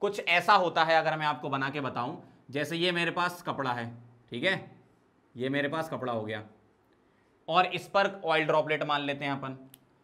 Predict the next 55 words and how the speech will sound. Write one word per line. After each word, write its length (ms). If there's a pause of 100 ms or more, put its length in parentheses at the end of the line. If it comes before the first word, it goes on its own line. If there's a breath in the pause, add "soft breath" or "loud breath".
(260)
ये 200
हो 140
गई 140
अपने 240
पास 240
क्या, 160
ऑयल 320
droplet। 480 (800 soft breath)
अब 160
आप 140
इस 100
पर 160
क्या 160
कर 120
रहे 80
हो, 80
साबुन 300
लगा 240
रहे 120
हो, 100 (580)
तो 60
ये 200
आ 140
गए 160
सोप 280
के 100
molecule 420
दौड़ते 300
हुए, 220 (720)
ठीक 120
है, 260 (920)
ये 180
आ 140
गए 120
molecule। 420
आप 160
क्या 120
कर 140
रहे 100
हो, 60
ये 100
सोप 240
लगा 240
रहे 120
हो, 80 (680)
मतलब 240
आप 160
क्या 120
कर 80
रहे 80
हो, 60
कॉन्सेंट्रेशन 640
बढ़ा 180
रहे 240
हो, 140